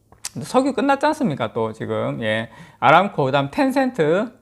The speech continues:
중국 기업이죠. 알리바바 중국 기업이죠. 티에스엠씨 대만 기업이죠.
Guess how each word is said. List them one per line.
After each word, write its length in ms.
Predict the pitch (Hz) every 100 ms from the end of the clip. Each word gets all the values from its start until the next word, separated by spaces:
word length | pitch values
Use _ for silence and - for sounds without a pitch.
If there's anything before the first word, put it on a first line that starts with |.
| _
중국 300 | 185 190 165
기업이죠. 520 | 127 117 104 104 156
알리바바 680 | 120 135 165 160 143 160 170
중국 280 | 165 170 165
기업이죠. 640 | 135 117 110 127 156 165 -
티에스엠씨 880 | 226 214 220 208 156 147 - 127 92
대만 480 | 113 120 143 143 139
기업이죠. 640 | 127 113 110 107 156 226